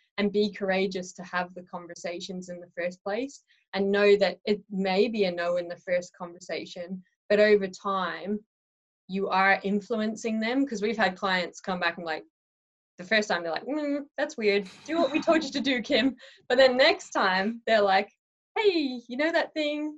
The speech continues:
Can we try that?" So yeah, I think definitely be courageous, keep trying, um, and speak their language. That was a really good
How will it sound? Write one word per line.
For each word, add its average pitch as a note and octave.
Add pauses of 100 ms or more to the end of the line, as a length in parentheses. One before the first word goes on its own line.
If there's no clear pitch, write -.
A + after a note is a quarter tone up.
(280)
Can D4+
we D#4
try B3+
that?" C4 (380)
So -
yeah, G3+
I G#3
think G#3+
definitely G3+ (220)
be A3
courageous, G3
keep -
trying, G3+ (440)
um, F3
and F#3+
speak F#3
their E3+
language. D#3+
That D#3+
was F3
a D#3
really D#3
good -